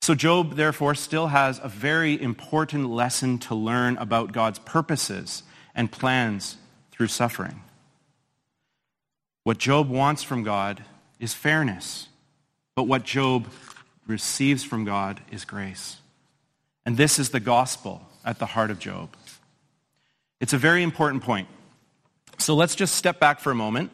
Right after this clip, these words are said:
and we'll look at it from another point of view. And I want to ask you another question.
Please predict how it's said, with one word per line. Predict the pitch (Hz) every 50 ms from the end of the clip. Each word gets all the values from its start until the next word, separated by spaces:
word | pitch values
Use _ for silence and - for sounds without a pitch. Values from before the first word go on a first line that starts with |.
| - -
and | 135 135
we'll | 139 135 135
look | 147 156 -
at | 160 147
it | 139 135
from | - 139 127
another | 123 123 127 127 131 127
point | 127 - 127 117 117
of | 104
view. | 98 98 87 85 - - _ _ _ _ _ _ _ _ _ _ _ _ _ _ _ _ _ _ -
And | 127 135
I |
want | 139 143 151 156
to | 147
ask | 139 139 - -
you | 143 139
another | 131 127 117 120
question. | - - 117 98 - - - 95 92